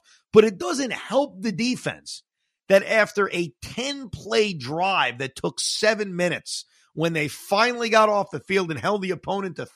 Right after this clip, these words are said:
three, they gotta go back on the field thirty seconds later.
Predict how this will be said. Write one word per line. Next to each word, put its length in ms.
three, 520
they 140
gotta 260
go 340
back 300
on 180
the 80
field 460
thirty 560
seconds 440
later. 320